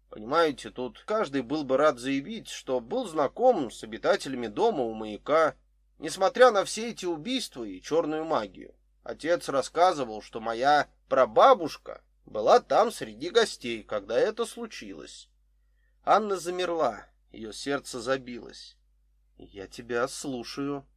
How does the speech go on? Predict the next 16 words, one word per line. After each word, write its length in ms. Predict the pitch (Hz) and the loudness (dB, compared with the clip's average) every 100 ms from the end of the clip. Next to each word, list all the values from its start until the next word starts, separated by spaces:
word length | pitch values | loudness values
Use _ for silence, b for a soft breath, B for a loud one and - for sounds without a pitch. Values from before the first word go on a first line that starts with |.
| _ _ _ _ _ - | _ _ _ _ _ -10
Родители 560 | 101 101 185 - 135 | -10 -8 -8 -6 -6
говорят, 480 | 120 110 107 98 - | -4 -4 -6 -8 -14
что 220 | - 107 | -14 -12
эта 240 | 113 127 117 | -12 -10 -12
история 600 | - 151 165 135 117 - _ | -8 -2 0 0 -2 -6 _
наша 320 | 131 175 170 147 | -2 0 0 -4
семейная 520 | 139 139 156 143 143 | -6 -4 -2 0 -2
реликвия. 720 | 170 185 151 - 85 80 - _ _ _ - | -4 -8 -10 -12 -14 -14 -16 _ _ _ -8
Если 300 | 139 - 123 | -8 -6 -8
бы 140 | 120 | -8
вы 180 | 131 165 | -8 -10
посетили 580 | - - 117 160 165 131 | -12 -14 -14 -8 -4 -2
нашу 360 | 151 151 160 | 0 -2 -4
лавку, 420 | 160 131 - - | -4 -2 -4 -8
вы 200 | 127 226 | -8 -4
бы 300 | 208 202 165 | 0 2 0